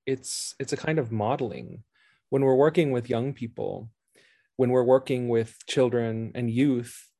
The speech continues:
directly in schools, and I'm, I'm lucky enough to be a teacher educator that can work in school settings, even in the pandemic.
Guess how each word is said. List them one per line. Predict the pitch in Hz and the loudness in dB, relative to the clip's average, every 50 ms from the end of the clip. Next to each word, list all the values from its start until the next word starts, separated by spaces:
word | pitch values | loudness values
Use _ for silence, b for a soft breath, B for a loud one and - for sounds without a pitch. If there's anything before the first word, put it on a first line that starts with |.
| _ _ - - - | _ _ -18 -2 2
directly | 135 120 120 131 151 156 - 147 127 | 4 6 6 6 4 2 2 0 -2
in | 120 117 | -2 -2
schools, | 113 - - 139 139 127 127 | -4 -4 -2 -2 0 0 0
and | 117 | 0
I'm, | 117 120 117 - 123 | -2 -2 -4 -4 -4
I'm | 131 131 127 | -4 -4 -2
lucky | 127 139 143 - - 160 139 123 | -2 -2 -2 -2 -2 -2 -2 -2
enough | 117 113 110 117 135 151 - - - - _ b b b b b b b b b - | -2 -2 -4 -4 -6 -8 -10 -14 -20 -20 _ b b b b b b b b b -8
to | - 135 | -4 -2
be | 131 127 | 0 0
a | 127 | 0
teacher | 123 - - 135 - - 127 | 0 -2 -4 -4 0 2 2
educator | 117 120 123 127 - - 127 117 110 110 107 | 2 2 0 -6 -6 -4 -2 -2 -2 -2 -2
that | 104 107 101 101 104 107 - - _ _ _ _ _ | -2 -2 -2 -2 -2 -4 -4 -8 _ _ _ _ _
can | - - - 135 123 123 135 135 123 110 | -12 -6 -4 -2 0 0 -2 -2 -4 -4
work | 110 98 - - - _ - - _ _ _ | -6 -6 -8 -8 -12 _ -18 -20 _ _ _
in | 123 117 113 | -6 -4 -4
school | 110 - - - - 120 117 117 | -4 -6 -8 -6 -6 -6 -6 -6
settings, | - - 117 104 110 104 - - 107 - - - | -4 -4 -4 -4 -4 -8 -10 -12 -14 -12 -4 -2
even | 143 135 139 139 127 | 0 2 2 2 0
in | 120 113 | 0 -2
the | 107 104 | -2 -4
pandemic. | - - 107 101 98 104 117 123 110 104 - - _ - - | -6 -8 -8 -6 -6 -6 -6 -6 -8 -8 -10 -14 _ -20 -20